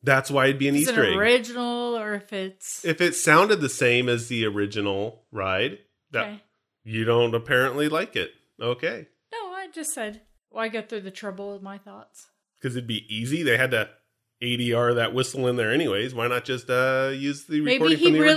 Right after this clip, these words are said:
Speaker 1: original?
Speaker 2: whistled.
Speaker 1: Okay, maybe they had him whistle, but they probably just threw it in. Couldn't throw in the original whistling? Come on. I love the corroded look of the jail cell bars, too.
Speaker 2: Yeah.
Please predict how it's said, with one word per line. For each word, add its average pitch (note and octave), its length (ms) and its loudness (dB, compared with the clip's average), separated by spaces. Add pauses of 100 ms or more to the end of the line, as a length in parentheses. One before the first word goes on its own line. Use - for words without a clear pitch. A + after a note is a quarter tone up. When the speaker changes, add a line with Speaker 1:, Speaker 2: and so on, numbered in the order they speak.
Speaker 1:
original? D4 140 0
Speaker 2:
whistled. C#4+ 580 0 (800)
Speaker 1:
Okay, F3 360 0
maybe A#2+ 300 0
they D3+ 200 2
had D3+ 200 -2
him D3+ 140 0
whistle, B2+ 360 -2
but G2+ 380 0 (220)
they A#2 100 -8
probably C#3+ 300 -4
just C3+ 260 -6
threw B2+ 220 0
it G2 80 0
in. E2+ 340 -4 (360)
Couldn't F3+ 300 4
throw F3 240 6
in F3 220 4
the D#3 80 6
original C#3+ 520 2
whistling? D3+ 560 0
Come F#3 180 -14
on. - 220 -8 (680)
I D#3+ 60 2
love F#3+ 180 8
the F#3 80 8
corroded G3 320 8
look F#3+ 200 4
of E3 60 0
the D#3+ 80 4
jail C#3 280 6
cell G#2+ 240 4
bars, G#2 320 0
too. C3+ 300 -6 (180)
Speaker 2:
Yeah. G3+ 280 -4